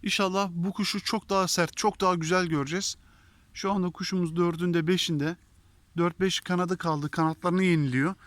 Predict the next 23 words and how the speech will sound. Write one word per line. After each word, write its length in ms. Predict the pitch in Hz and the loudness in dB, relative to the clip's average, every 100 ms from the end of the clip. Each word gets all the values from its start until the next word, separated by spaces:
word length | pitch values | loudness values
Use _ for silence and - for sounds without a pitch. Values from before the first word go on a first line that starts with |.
| - - - | -16 -8 -2
Genç 240 | 165 - | -2 0
arkadaşlarımız 840 | 165 165 160 151 165 156 160 - - - - - | -2 -2 -2 -2 -2 0 -2 -4 -10 -20 -20 -10
anlasın 520 | - 151 156 - 165 | -2 0 0 0 0
diye. 260 | 147 151 208 - - - - - - | 2 0 -2 -10 -20 -20 -20 -20 -10
Şu 180 | - | -2
anda 420 | 190 180 185 214 - - | 0 0 0 -4 -6 -2
yavru 400 | 170 180 185 208 | 4 6 6 2
kanatlarını 580 | - 190 185 196 196 208 | 2 2 2 2 4 4
atıyor 260 | 190 139 | 2 0
üstünden. 400 | 127 - 117 110 - _ _ _ - - - - - - | 0 0 0 -2 -6 _ _ _ -20 -20 -20 -20 -20 -8
İki 200 | 160 226 | -4 -2
kanatlarını 600 | 202 196 196 - 190 196 | 2 2 2 0 0 0
diziyor 280 | 175 135 123 | 0 0 -2
şu 160 | - 113 | -4 -6
anda. 240 | 104 107 - - - - - - - - - _ _ _ _ _ _ _ _ _ - - | -6 -10 -16 -20 -20 -20 -20 -20 -20 -20 -20 _ _ _ _ _ _ _ _ _ -20 -8
Ama 240 | - 226 | -4 -2
çok 240 | - 240 - | 0 -2 -4
değişik 640 | 175 156 190 202 254 240 202 | -12 -2 0 2 0 -2 -2
bir 260 | 220 214 | -2 -2
hedefe 400 | 170 190 196 208 | -2 -2 0 0
geliş 340 | 185 202 208 - | 0 0 0 0
sistemi 440 | 190 - 202 190 | -2 0 0 0
var. 160 | 147 | 0